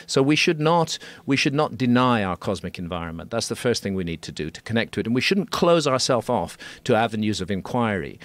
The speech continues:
for ideological reasons. It's, it's noticeable in this field of ancient history how archaeologists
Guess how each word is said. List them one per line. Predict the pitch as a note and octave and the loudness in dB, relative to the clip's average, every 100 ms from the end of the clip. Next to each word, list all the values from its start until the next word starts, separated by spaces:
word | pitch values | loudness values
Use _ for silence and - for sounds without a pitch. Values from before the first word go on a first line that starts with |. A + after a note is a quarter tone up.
| - - | -20 -10
for | - F#2+ F#2 - | 0 2 2 0
ideological | F#2+ F#2 F2+ F2+ E2 - G2 | -2 0 0 -2 -4 -6 -2
reasons. | A2+ F2+ D#2+ F#2 | -2 -4 -6 -6
It's, | B2+ C3 | -6 -6
it's | C#3 | 2
noticeable | D3+ C3+ A2 G#2 | 2 2 -2 -2
in | F#2+ | 0
this | G2+ - | 0 0
field | - F#2+ E2 D#2+ | -2 -4 -4 -4
of | |
ancient | F2+ E2+ - | -4 -4 -8
history | - F2 - E2 | -8 -8 -10 -10
how | - F#2+ F2+ - - - | -6 -6 -6 -10 -18 -8
archaeologists | G#2 G2+ - E2+ E2 E2+ - - - | -6 -4 -2 -4 -2 -6 -6 -6 -8